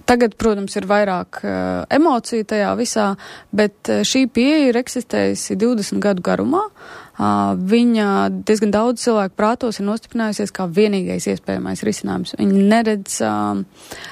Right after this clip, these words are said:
ā, pat iespēju, ka ar, ā, Krievu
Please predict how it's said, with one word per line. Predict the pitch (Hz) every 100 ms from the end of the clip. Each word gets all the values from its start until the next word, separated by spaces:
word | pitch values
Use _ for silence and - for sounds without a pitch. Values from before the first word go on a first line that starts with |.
| - -
ā, | - 107 104 92 214
pat | - 240
iespēju, | 262 - 202 185 -
ka | 196 196
ar, | 190
ā, | - - - - - - 214
Krievu | - 220